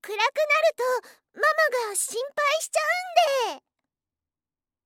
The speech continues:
い、い、いえ、い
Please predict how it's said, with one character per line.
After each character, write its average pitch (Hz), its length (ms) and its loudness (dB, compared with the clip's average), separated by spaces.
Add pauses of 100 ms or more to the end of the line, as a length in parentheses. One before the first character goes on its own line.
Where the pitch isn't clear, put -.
(2750)
い、 - 40 -18
い、 - 240 -20
い - 0 -
え、 480 640 -4
い - 320 -20